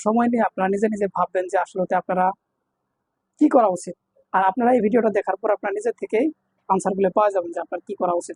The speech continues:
এখন দেশে পড়াশোনা করব নাকি হাউস বিল্ডিং করব? প্রথম যেটা করা উচিত, সেটা আমাদের সবার প্রথম আগে যেটা করা উচিত, সেটা হচ্ছে সবার জীবনে বিশ থেকে তিরিশ বছর সময়টা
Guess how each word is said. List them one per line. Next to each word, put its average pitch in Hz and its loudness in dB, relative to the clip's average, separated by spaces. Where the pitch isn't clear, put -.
এখন - -10
দেশে 240 2
পড়াশোনা 285 2
করব 277 2
নাকি 240 0
হাউস 220 2
বিল্ডিং 190 0
করব? 165 -6
প্রথম 247 2
যেটা 277 4
করা 262 6
উচিত, 233 0
সেটা 196 2
আমাদের 226 2
সবার 240 4
প্রথম 254 4
আগে 233 4
যেটা 240 2
করা 220 2
উচিত, 214 -4
সেটা 202 0
হচ্ছে 185 -4
সবার 285 2
জীবনে 294 4
বিশ 247 2
থেকে 240 2
তিরিশ 233 2
বছর 226 0
সময়টা 226 0